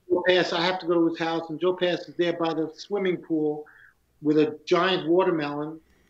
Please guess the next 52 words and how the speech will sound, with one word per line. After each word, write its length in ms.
And 120
I 60
said, 200
"Well, 180
we 100
start 340
off 320
with, 280
like, 380
you 80
know, 240
you 180
tune 260
up, 360
you 60
show 340
'em." 60
He 80
said, 180
"Oh, 320
man, 320
do 80
we 140
have 180
to 80
do 320
that, 440
man?" 360
He's 100
like, 140
"Really? 400
I 60
gotta 180
show 240
'em." 280
I 60
said, 200
"You're 100
not 180
showing 380
them 160
how 200
to 160
tune. 280
You 140
give 160
them 160
a 60
note 460
to 60
tune 500
to. 300